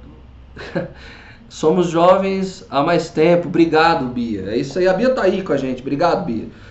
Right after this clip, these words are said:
Jovem há mais tempo, né? <laughs> A alma é o que importa, né?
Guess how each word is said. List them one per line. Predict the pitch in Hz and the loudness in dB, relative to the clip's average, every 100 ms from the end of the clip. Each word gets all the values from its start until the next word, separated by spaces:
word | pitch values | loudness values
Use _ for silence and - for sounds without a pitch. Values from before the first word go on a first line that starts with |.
| - | -14
Jovem | - 190 202 | 2 4 4
há | 185 | 2
mais | 160 - | 0 -2
tempo, | 151 139 117 113 | -2 -2 -2 -6
né? | 127 170 - - 185 - 185 175 | -4 -4 -6 -4 -2 0 -2 -2
<laughs> | - - - - | -6 -10 -18 -12
A | 127 | -4
alma | 131 151 165 156 | 0 2 2 0
é | |
o | |
que | 156 | 0
importa, | 147 139 123 120 117 117 | -2 -2 0 0 0 -2
né? | 127 139 | -2 -2